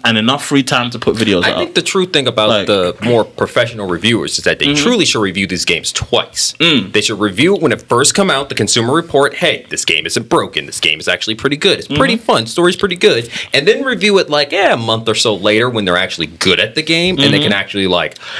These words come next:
Speaker 2: talk about the nuances. 'Cause, for example, the guy who wrote the Prima Games Guide for Bayonetta got mad at the reviews because the review for Bayonetta said,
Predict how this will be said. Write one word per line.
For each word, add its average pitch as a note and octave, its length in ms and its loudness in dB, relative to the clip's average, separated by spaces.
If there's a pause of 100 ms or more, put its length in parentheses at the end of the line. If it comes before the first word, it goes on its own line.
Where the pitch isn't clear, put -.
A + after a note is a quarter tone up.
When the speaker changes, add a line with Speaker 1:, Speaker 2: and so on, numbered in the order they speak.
Speaker 2:
talk C3+ 280 2
about A#2 220 0
the F#2+ 60 -6
nuances. G#2 580 0
'Cause, A#2+ 160 0
for B2 140 2
example, A#2+ 520 0 (220)
the A2+ 80 2
guy C3 300 2
who D3+ 140 -2
wrote B2+ 340 2 (140)
the G#2 100 2
Prima D3 320 2
Games E3+ 400 0
Guide G2 260 0
for G#2+ 100 -2
Bayonetta A#2 640 0
got G#2+ 240 0
mad A#2 240 0
at A#2 80 -6
the A2 80 -2
reviews F2+ 640 0 (300)
because B2 240 2
the A2+ 80 -4
review G#2 360 2
for F3+ 120 0
Bayonetta C3+ 360 4
said, - 120 -2